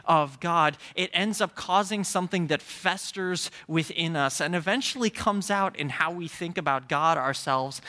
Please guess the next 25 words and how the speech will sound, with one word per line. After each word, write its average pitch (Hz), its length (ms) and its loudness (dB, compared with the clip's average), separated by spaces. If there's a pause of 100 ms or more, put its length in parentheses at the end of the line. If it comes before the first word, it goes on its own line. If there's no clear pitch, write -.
(100)
and 139 160 -2
about 131 280 0
others. 135 400 -4
It 131 180 -8
can 151 180 -4
poison 131 720 -2 (280)
our 156 140 4
very 202 360 0
relationship 165 920 -2 (200)
with 165 220 -2
the 165 80 2
one 165 340 -2
who 170 160 -6
made 151 340 -6
us. - 500 -12 (1200)
So 226 260 4
much 226 280 4
so 185 320 0
that 165 200 -4
prayer 202 500 4 (180)
now 170 220 4
becomes 196 420 -4
a 185 60 -2
performance 190 760 -2
piece. - 640 -6